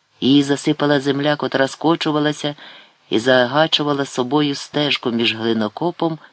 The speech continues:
і баюрою. Кількоро людей голими руками пробували тую землю відгорнути, працювали скоро, щиро, невпинно, але невже ж тут руками можна багато зробити? «Біжи, котре, в село,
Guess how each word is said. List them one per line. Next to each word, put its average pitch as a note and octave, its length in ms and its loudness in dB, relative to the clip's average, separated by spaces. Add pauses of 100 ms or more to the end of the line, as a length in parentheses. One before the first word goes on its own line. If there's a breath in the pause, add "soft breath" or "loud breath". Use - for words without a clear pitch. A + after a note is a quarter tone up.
(180)
і B2+ 80 0
баюрою. G#2 680 -6 (1900)
Кількоро F#3+ 440 4
людей F#3 540 4
голими F3 420 2
руками F3 580 2 (220 loud breath)
пробували F3 540 4
тую F3+ 260 6
землю E3 420 2
відгорнути, D3+ 720 0
працювали E3 540 2
скоро, D#3+ 480 2
щиро, C#3+ 480 2
невпинно, D3+ 640 0
але B2 240 0
невже C3+ 420 -2
ж - 160 0
тут D#3+ 200 -10
руками B2+ 500 -2
можна A2+ 360 -4
багато A2 480 -6
зробити? A2 640 -10 (680 loud breath)
«Біжи, G3+ 360 4
котре, G#3+ 360 0
в G#3 60 -4
село, G3 460 0